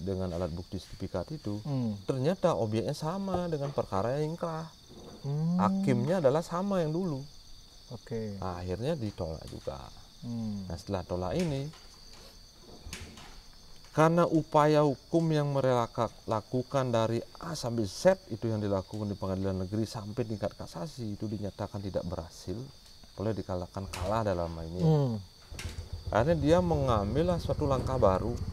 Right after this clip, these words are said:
Speaker 2: Hmm.
Speaker 1: Jadi mereka merapatkan Keramo dengan jalur-jalurnya, jalur adat
Speaker 2: Adat.
Speaker 1: dan sebagainya. Jadi saat itu Keramo itu se-, terkesan didiskriminasi,
Speaker 2: Hmm.
Speaker 1: ditekan.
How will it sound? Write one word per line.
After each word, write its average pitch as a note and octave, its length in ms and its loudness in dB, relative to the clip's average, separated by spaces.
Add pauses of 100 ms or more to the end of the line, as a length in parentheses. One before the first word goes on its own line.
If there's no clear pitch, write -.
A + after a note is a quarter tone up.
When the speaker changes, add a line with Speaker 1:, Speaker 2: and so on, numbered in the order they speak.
Speaker 2:
Hmm. C#3+ 480 2 (500)
Speaker 1:
Jadi A2 220 0
mereka B2+ 400 4
merapatkan A2+ 720 2
Keramo A#2 640 2
dengan A2+ 260 4
jalur-jalurnya, G#2 1040 4 (480)
jalur G#2+ 320 6
adat G#2 320 6
Speaker 2:
Adat. A2+ 160 6
Speaker 1:
dan A2 80 4
sebagainya. G2 720 6 (880)
Jadi G2+ 320 2 (160)
saat G#2+ 240 0
itu E3 320 -2 (160)
Keramo C3+ 480 0
itu C3+ 320 -2
se-, - 240 -4 (480)
terkesan D3+ 720 2
didiskriminasi, D3 1800 2 (240)
Speaker 2:
Hmm. C#3+ 560 4
Speaker 1:
ditekan. C#3+ 560 6